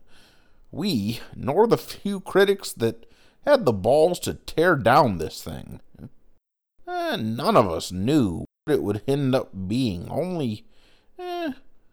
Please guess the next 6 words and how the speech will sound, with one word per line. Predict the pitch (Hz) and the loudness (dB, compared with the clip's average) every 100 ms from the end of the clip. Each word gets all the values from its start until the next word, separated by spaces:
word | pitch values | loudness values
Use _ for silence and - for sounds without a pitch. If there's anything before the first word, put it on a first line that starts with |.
| _ | _
just, | - 370 - - | -8 -6 -6 -2
uh, | 139 123 95 | 0 0 -4
part | - 101 - - | -6 -6 -6 -10
two | - 127 107 82 50 62 | -4 -2 0 -4 -8 -10
of | 73 | -10
three, | - 104 92 - | -6 -6 -6 -10